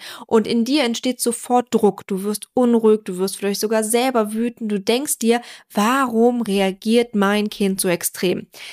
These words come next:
Das Gefühl Wut gehört zu den herausforderndsten Emotionen in Familien. Finde ich auf jeden Fall. Meine persönliche Meinung, ich finde, Wut ist einfach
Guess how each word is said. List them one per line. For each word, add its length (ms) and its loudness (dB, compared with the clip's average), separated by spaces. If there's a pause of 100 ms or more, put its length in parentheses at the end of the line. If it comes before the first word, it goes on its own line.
(120)
Das 220 0
Gefühl 520 4
Wut 320 2 (240)
gehört 480 2
zu 140 -4
den 160 4
herausforderndsten 1200 2
Emotionen 160 0
in 500 0
Familien. 560 0 (440)
Finde 260 4
ich 280 -4 (100)
auf 120 -2
jeden 220 2
Fall. 260 0
Meine 320 0
persönliche 520 -2
Meinung, 320 0
ich 200 -8
finde, 400 0
Wut 280 0
ist 320 -2
einfach 400 0